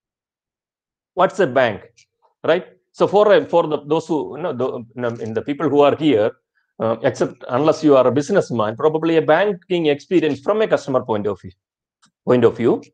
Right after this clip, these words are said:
it's more or less the same,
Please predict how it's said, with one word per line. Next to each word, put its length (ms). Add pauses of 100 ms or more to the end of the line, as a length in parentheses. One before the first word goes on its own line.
(1500)
it's 160
more 220
or 100
less 160
the 120
same, 340